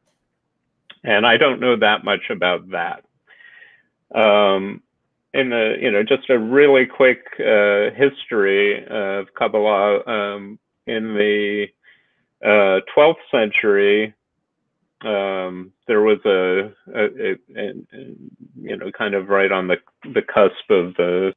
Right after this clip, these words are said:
the twelfth and thirteenth centuries, there's a, a book called the Zohar,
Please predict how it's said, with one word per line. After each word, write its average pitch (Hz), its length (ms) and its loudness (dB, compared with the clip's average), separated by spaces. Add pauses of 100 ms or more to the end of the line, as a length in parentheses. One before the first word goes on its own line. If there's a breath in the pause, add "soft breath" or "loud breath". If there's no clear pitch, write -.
(140)
the 95 460 -2 (340)
twelfth - 380 4
and 92 380 -6 (800)
thirteenth 92 600 -2
centuries, 90 580 2
there's 95 380 4
a, 95 380 6 (760 loud breath)
a 123 40 -4
book 151 400 6 (240)
called 107 240 2
the 110 120 0
Zohar, 107 720 4